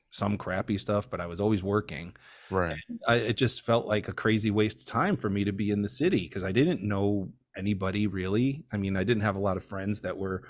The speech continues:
Speaker 1: working there. And, um, I made the decision to change that.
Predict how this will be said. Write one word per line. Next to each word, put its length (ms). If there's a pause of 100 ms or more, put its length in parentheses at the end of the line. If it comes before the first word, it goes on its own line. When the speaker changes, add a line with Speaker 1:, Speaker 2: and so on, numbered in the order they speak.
(240)
Speaker 1:
working 380
there. 340 (540)
And, 440 (540)
um, 560 (800)
I 100
made 260
the 60
decision 720 (1120)
to 520 (220)
change 340
that. 380